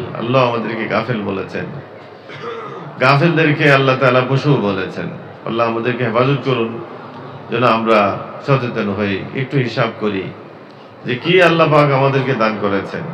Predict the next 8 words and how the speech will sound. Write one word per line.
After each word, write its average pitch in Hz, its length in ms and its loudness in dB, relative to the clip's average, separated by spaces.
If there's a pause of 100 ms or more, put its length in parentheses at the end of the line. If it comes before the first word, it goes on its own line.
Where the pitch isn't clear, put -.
(540)
কোন 160 180 0
জগতে 127 340 2
বসবাস 104 520 -2
করছি, 87 300 -8 (260)
কে 143 80 0 (100)
এই 143 160 4
জগতের 110 440 -4
স্রষ্টা, 85 380 -8